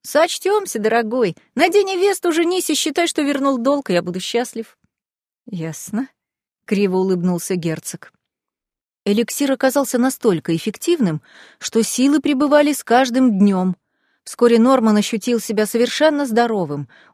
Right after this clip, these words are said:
Он выпал из жизни на полмесяца, но зато теперь нереализованная энергия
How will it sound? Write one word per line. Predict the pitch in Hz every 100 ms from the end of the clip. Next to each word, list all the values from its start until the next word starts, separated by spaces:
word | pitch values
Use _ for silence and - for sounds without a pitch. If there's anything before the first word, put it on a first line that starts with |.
| -
Он | 240 262
выпал | 277 254 262
из | 262
жизни | 226 269 240 233
на | 233
полмесяца, | 226 240 269 330 190 - - 156 _ _ _ _ _
но | 180 196
зато | 214 214
теперь | 202 208 - 320 330
нереализованная | 214 202 202 202 208 208 202 180 180 175
энергия | 196 269 233 240